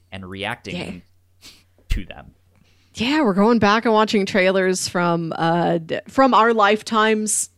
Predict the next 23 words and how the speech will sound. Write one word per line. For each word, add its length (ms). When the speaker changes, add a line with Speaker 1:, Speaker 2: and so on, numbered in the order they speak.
Speaker 2:
<laughs> 180
We 220
didn't 180
Speaker 1:
Yep. 60
Speaker 2:
go 100
very 480
far 440
back, 500
but 80
Speaker 1:
The 60
Speaker 2:
it's 120
like 140
Speaker 1:
nineties, 160
Speaker 2:
movies 200
are 220
Speaker 1:
the 160
two 160
thousands, 720
Speaker 2:
Yeah. 80
Speaker 1:
the 80
two 140
thousand 380
tens. 440